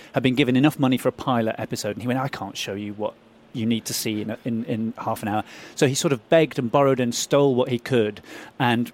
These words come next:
stretched it all out to make three episodes. Um, and then they did okay, so they, they, they asked us back. So the next time we went back, it was, I remember going to the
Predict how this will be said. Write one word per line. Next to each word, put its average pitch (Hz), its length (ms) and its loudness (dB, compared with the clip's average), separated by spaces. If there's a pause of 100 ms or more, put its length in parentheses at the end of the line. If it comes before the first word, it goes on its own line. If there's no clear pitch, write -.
stretched - 720 0
it 147 160 2
all 131 160 6
out 113 240 2 (160)
to 127 80 -2
make 117 220 -2
three 135 680 0
episodes. - 680 -4 (460)
Um, 117 340 2
and 139 140 4
then 147 120 6
they 147 80 6
did 160 140 4
okay, 147 320 4
so 127 140 -2
they, 120 200 4
they, 135 240 2
they 131 200 2
asked 135 180 -2
us 123 100 -6
back. 127 220 -2
So 135 120 -4
the 120 80 2
next 190 240 0
time 143 400 4 (280)
we 139 100 4
went 135 260 2
back, 139 500 -2
it 135 160 0
was, 135 460 2 (400)
I 135 60 -8
remember 160 280 0
going 143 200 4
to 131 160 0
the 117 220 4